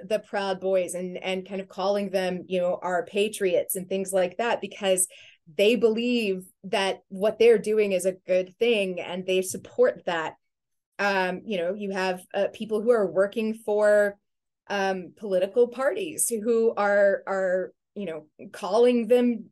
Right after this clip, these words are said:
in and asking them to be, uh, involved because it, it helps spread their own, uh, messages. Uh, and so I, I mean, I don't know what better metric of success for an extremist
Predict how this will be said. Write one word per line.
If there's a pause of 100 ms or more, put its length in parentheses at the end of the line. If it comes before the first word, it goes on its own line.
(120)
in
and
asking
them
to
be,
uh,
involved
because
it, (320)
it
helps
spread
their
own, (140)
uh,
messages. (520)
Uh,
and
so (360)
I,
I
mean, (320)
I
don't
know
what
better
metric
of
success
for
an
extremist